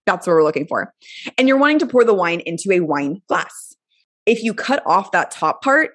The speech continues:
you'd be able to pour a lot more, right? But because of that little top piece, it's slowing down the flow of the wine into your wine glass. That same thing happens in your business. There's always going to be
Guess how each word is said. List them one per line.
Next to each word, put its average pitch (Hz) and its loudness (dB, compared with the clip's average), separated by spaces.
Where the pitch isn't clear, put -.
you'd 202 0
be 208 4
able 208 2
to 202 -2
pour 185 2
a 151 2
lot 123 -2
more, - -14
right? 165 0
But 185 4
because 226 0
of 233 2
that 190 0
little 175 2
top - -4
piece, 226 -2
it's - -4
slowing 202 0
down 160 -2
the 160 -2
flow 147 0
of 165 -2
the 170 2
wine 226 -2
into 147 -4
your 214 2
wine 330 0
glass. - -6
That 196 0
same 226 2
thing 196 0
happens 165 -2
in 147 -2
your 139 -4
business. - -8
There's 175 4
always 196 6
going 175 0
to 180 -4
be 165 0